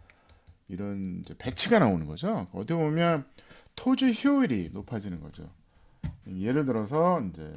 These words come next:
요런, 요런 땅에, 요런 땅에 처음에 이런 집을 지을 수 있겠죠.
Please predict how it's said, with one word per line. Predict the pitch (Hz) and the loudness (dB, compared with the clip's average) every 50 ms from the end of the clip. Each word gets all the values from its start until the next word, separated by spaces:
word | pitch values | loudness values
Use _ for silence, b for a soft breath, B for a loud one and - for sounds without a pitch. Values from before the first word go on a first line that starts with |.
| - - 113 | -14 -14 -10
요런, | 98 95 101 107 107 104 98 98 | -8 -6 -6 -4 -6 -6 -6 -6
요런 | 95 101 113 120 - | -6 -4 -2 -4 -4
땅에, | - 143 143 127 98 98 117 110 73 - - | -2 -4 -6 -4 -6 -6 -8 -10 -12 -12 -12
요런 | 80 90 101 98 95 - | -10 -10 -8 -10 -10 -10
땅에 | 104 95 92 101 123 143 156 170 180 180 180 - _ _ _ - - - _ _ - - - _ _ _ _ - | -10 -8 -8 -6 -6 -6 -4 -6 -6 -8 -12 -16 _ _ _ -20 -20 -20 _ _ -20 -20 -20 _ _ _ _ -20
처음에 | - - - 101 - 190 | -10 -6 -4 -2 0 2
이런 | 151 135 160 160 | 2 2 2 2
집을 | 147 147 143 143 127 | 2 0 0 0 -2
지을 | - 113 104 | -2 -6 -8
수 | - 101 | -8 -10
있겠죠. | 90 - - - - - | -10 -10 -12 -14 -14 -16